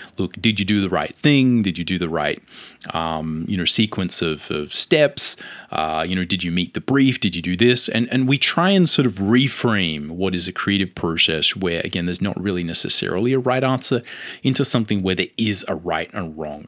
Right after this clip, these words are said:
answer. I think the afterglow of that process has a really strong pull on most people where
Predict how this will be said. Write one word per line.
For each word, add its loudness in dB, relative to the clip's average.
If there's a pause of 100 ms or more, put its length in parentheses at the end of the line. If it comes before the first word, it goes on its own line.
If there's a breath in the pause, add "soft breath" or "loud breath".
(100)
answer. -2
I 2
think 2
the 2
afterglow 0
of -6
that -2
process 4
has -2
a -2
really -2
strong -2
pull 2
on -2
most -4
people 0
where 0